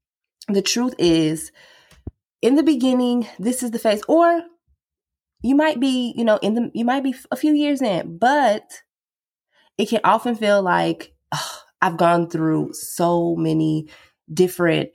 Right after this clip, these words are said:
strategies, tactics, all these things." So how do you navigate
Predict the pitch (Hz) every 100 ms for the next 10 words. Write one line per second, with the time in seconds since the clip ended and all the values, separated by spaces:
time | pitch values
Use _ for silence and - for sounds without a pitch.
0 | - _ - - - 208 180 156 151 147
1 | - 214 190 - 151 - 160 160 156 151
2 | - 147 - 165 151 - - - 240 302
3 | 294 254 233 190 190 180 170 160 151